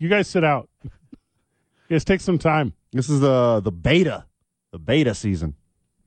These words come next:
Speaker 2: This part of the season, I usually don't care about anything except for my Astros and Shohei Ohtani. I care.
Speaker 1: I super
Speaker 2: This is
Speaker 1: care about this.
Speaker 2: captivating. This is captivating.
Speaker 1: Friend of the show was like,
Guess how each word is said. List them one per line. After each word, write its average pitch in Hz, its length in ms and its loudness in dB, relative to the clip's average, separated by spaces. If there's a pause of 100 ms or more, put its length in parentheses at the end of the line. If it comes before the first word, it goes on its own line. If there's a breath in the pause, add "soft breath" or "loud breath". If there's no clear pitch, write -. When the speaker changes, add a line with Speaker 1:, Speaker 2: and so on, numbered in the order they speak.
(1200)
Speaker 2:
This 147 120 2
part 175 260 2
of 180 40 0
the 170 80 0
season, 147 340 0
I - 120 -2
usually 131 180 4
don't 139 160 0
care 123 140 2
about 110 260 2
anything 139 680 0
except 98 380 -2
for 95 80 -2
my 95 240 4
Astros 107 560 2
and 92 120 0
Shohei 98 360 2
Ohtani. 95 520 2 (1160)
I - 60 0
care. 92 440 -2 (920)
Speaker 1:
I 135 80 2
super 139 220 0
Speaker 2:
This 123 100 2
is 147 80 0
Speaker 1:
care 120 80 0
about 113 100 2
this. 147 60 2
Speaker 2:
captivating. 98 720 -2 (460)
This 120 100 0
is - 60 -8
captivating. 90 840 0
Speaker 1:
Friend 165 220 0
of 165 60 2
the 147 80 2
show 151 220 0
was 135 120 -2
like, 127 220 -2